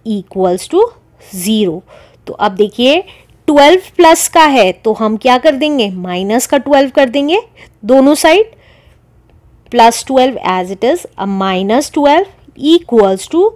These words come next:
zero minus twelve। अब देखिए ये एक प्लस का ट्वेल्व, एक माइनस का है, तो आपस में कैंसिल हो गए, तो ये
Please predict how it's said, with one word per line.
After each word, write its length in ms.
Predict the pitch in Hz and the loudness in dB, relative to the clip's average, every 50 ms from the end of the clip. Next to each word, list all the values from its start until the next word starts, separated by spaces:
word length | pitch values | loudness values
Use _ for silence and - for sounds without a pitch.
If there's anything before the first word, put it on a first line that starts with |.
| - - _ _ _ _ _ - 202 180 175 | -6 -20 _ _ _ _ _ -18 -14 -10 -4
zero 400 | 214 254 269 277 285 294 302 294 | 0 2 2 2 4 4 2 2
minus 640 | 262 220 202 190 175 175 190 226 311 453 466 - - - - _ _ _ _ - _ - - | 2 0 -2 -2 -4 -4 -2 0 0 0 -2 -2 -8 -12 -14 _ _ _ _ -20 _ -10 -6
twelve। 280 | 208 190 180 160 - - _ _ - - - - - - | -4 -2 -2 -4 -6 -10 _ _ -20 -20 -20 -20 -20 -12
अब 100 | - 185 185 | -10 -8 -4
देखिए 280 | 190 202 190 - 254 277 262 226 185 - 220 | -4 -4 -2 -2 -4 -4 -4 -6 -8 -4 0
ये 240 | 226 247 285 311 | 2 2 2 2
एक 100 | 330 330 - - | 0 -2 -4 -4
प्लस 240 | - 277 254 254 - - | 0 0 2 0 0 -2
का 120 | - 302 | -2 -2
ट्वेल्व, 320 | 302 - 311 311 302 302 294 | -2 0 0 0 2 2 0
एक 160 | 311 311 - | -2 -2 -2
माइनस 420 | 302 277 262 254 254 262 285 285 - | -2 0 0 0 0 0 -2 -4 -2
का 120 | - 254 | -2 -2
है, 200 | 208 196 190 - _ _ - - - _ _ _ - | -2 -2 -4 -10 _ _ -20 -20 -20 _ _ _ -2
तो 60 | 220 | 0
आपस 380 | 208 196 190 - - 220 - - 254 | 2 2 0 0 -4 -6 -6 -4 -2
में 200 | 262 302 392 453 - _ - - | -2 0 -2 -2 -6 _ -6 -2
कैंसिल 440 | 254 240 226 233 226 - 330 320 | 0 0 0 0 -2 -2 0 0
हो 80 | 320 311 | 2 2
गए, 120 | 311 403 480 - _ _ _ _ _ _ _ _ - | 2 2 0 0 _ _ _ _ _ _ _ _ -10
तो 60 | 214 | -8
ये 120 | 214 208 | -8 -8